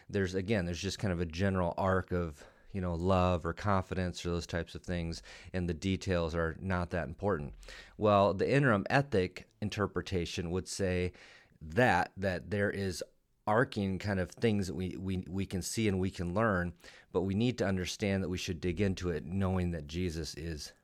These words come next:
coming soon. Number two would be called, number, the second interpretation of the Sermon on the Mount would be called the entirely future view, entirely future view,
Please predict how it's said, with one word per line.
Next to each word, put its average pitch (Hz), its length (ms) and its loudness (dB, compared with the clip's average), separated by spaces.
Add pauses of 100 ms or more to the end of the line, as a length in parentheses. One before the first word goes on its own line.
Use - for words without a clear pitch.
(140)
coming 87 320 -2
soon. 78 480 -4 (560)
Number 165 240 4
two 101 540 2
would 95 280 0
be 95 200 0
called, 95 480 4
number, 101 320 0 (120)
the 92 160 -6
second 98 460 -2
interpretation 92 800 -2
of 82 80 0
the 78 60 -6
Sermon 95 240 0
on 87 60 0
the 80 60 -4
Mount 87 260 2
would 95 80 -8
be 98 100 -2
called 95 300 0
the 98 160 0 (280)
entirely 147 840 4
future 92 680 -2 (400)
view, 82 300 -2
entirely 135 640 4
future 101 640 -4 (340)
view, 80 520 -4